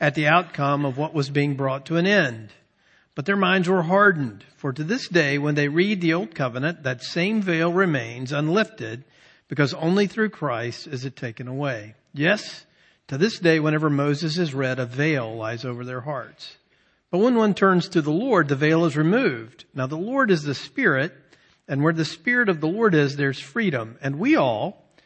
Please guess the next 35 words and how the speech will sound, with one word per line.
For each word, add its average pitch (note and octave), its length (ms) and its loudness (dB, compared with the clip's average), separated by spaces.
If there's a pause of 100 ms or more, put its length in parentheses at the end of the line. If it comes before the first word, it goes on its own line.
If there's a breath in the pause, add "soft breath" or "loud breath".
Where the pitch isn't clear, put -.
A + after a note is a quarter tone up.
(220 soft breath)
with C#3 120 -6
unveiled D#3+ 540 4
face, C3 420 -4
beholding E3+ 440 2
the D3+ 80 2
glory G3 420 0
of C#3+ 100 0
the C#3+ 80 -6
Lord, C#3 220 -2
are C#3 40 0
being C#3 260 -2
transformed C#3 1000 -6 (440 soft breath)
into D#3 220 2
the C#3+ 120 0
same F#3 420 0
image B2+ 400 -4
from C3+ 200 -4
one E3 220 2
degree C3 380 -2
to, A#2+ 160 -8 (100)
of B2+ 160 -6
glory B2+ 440 -6
to D#3+ 160 -6
another. D3 540 0 (540)
For - 100 -2
this E3 160 4
comes D3+ 280 0
from D#3 160 -2
the D3+ 80 2
Lord, E3+ 320 0
who C3 80 -2
is C#3 160 -2
the C#3 100 -8
Spirit. D3 540 0
Therefore, D#3+ 720 0